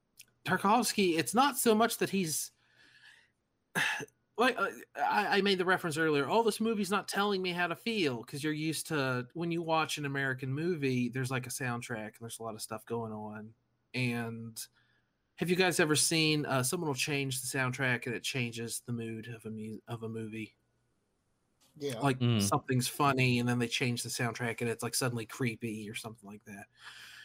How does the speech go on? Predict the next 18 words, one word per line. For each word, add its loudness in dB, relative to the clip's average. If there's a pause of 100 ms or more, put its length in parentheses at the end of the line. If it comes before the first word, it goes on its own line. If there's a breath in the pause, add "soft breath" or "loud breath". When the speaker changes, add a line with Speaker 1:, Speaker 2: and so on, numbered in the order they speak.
(200 loud breath)
Speaker 1:
There's, 4
there's 4
lots 4
and -2
lots -4
of -6
those 2
kind -4
of -8
tricks -6
in -8
American -6
movie -4
making, -8 (120)
but 0 (120)
in 0 (840)
Tarkovsky's 0
method, -6